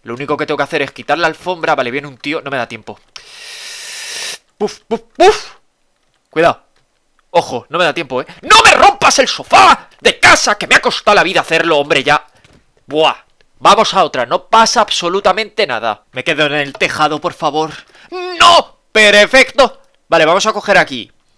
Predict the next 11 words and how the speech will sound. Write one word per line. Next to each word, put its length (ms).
Para 180
hacer 160
el 100
sofá, 260
esta 160
vez 100
de 100
color 320
azul. 480
Hop. 260
Eh. 180